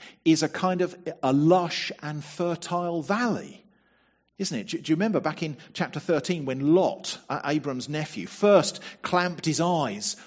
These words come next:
on that valley? Do you remember? Here's what he saw. Chapter thirteen, verse ten, Lot lifted his eyes and saw that the Jordan Valley was well watered everywhere, like the garden of the Lord. Uh, and so what did he do?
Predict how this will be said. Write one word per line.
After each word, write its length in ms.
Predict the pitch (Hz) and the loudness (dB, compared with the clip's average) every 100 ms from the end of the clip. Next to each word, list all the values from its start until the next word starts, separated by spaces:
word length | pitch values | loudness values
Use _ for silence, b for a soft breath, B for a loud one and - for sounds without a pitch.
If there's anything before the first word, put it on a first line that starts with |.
| B | B
on 160 | 139 | -6
that 160 | 135 98 | -4 -2
valley? 380 | 151 147 120 101 | 0 0 -2 -4
Do 100 | 127 | -4
you 40 | |
remember? 260 | 135 165 185 | -2 0 2
Here's 260 | 175 175 | 4 4
what 140 | 160 131 | 2 -2
he 40 | |
saw. 280 | 131 156 170 | 0 0 0
Chapter 400 | 165 170 - 143 B B | 0 -2 -2 -6 B B
thirteen, 500 | - 165 151 160 143 | 0 0 2 -2 -2
verse 220 | 135 131 | 0 0
ten, 260 | - 160 165 | 0 -2 2
Lot 360 | 151 147 - B B | 2 2 0 B B
lifted 440 | 160 202 214 175 | 8 10 10 4
his 140 | 147 143 | 2 2
eyes 300 | 151 160 156 | 2 0 -2
and 100 | 165 | -4
saw 300 | - 190 160 | 2 2 2
that 140 | 147 | 0
the 80 | 202 | -2
Jordan 360 | 185 185 156 139 | 4 4 2 -2
Valley 340 | 170 170 170 | -2 0 0
was 200 | 151 147 | 0 -2
well 500 | 139 196 202 208 185 | 2 4 6 6 4
watered 560 | 156 196 196 - 123 - | 8 8 8 4 -2 4
everywhere, 800 | 196 220 196 156 120 90 92 143 b b b b b b b _ - | 4 6 4 2 0 -2 -4 -8 b b b b b b b _ -6
like 320 | 135 151 - | -2 -2 -6
the 100 | 131 | -10
garden 680 | 113 156 151 156 156 156 156 | -4 -2 -2 -2 -6 -8 -8
of 200 | 139 135 | -10 -8
the 80 | 127 | -8
Lord. 500 | 120 120 104 - - - - _ _ _ _ _ _ _ _ _ _ _ _ _ _ _ _ | -4 -4 -6 -12 -16 -16 -18 _ _ _ _ _ _ _ _ _ _ _ _ _ _ _ _
Uh, 120 | 139 | -6
and 100 | 143 | -2
so 140 | 156 131 | 0 4
what 140 | 185 | 4
did 100 | 156 | 4
he 140 | 123 | 0
do? 500 | 113 165 190 196 190 | 2 6 6 4 -2